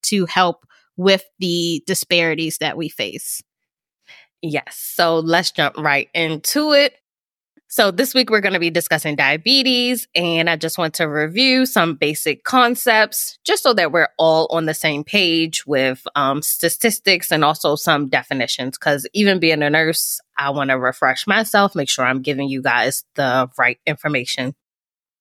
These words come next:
Speaker 2: According to the twenty twenty National Diabetes Statistics Report published by the C D C,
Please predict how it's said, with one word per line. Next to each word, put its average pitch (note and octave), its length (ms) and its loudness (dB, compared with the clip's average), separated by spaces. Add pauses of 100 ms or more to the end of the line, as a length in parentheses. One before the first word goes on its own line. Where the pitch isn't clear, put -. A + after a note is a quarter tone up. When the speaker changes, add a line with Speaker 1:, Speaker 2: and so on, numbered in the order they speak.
(840)
Speaker 2:
According A#3+ 580 4
to G#3+ 320 0
the E3 500 4
twenty G3 300 0
twenty F#3 420 0
National F3 560 0
Diabetes E3 680 -2
Statistics B3 560 -6
Report A#3+ 440 2 (840)
published F3+ 460 -2
by D#3+ 300 2
the D3+ 260 2
C F#3 220 -4
D E3+ 120 -2
C, C4 340 0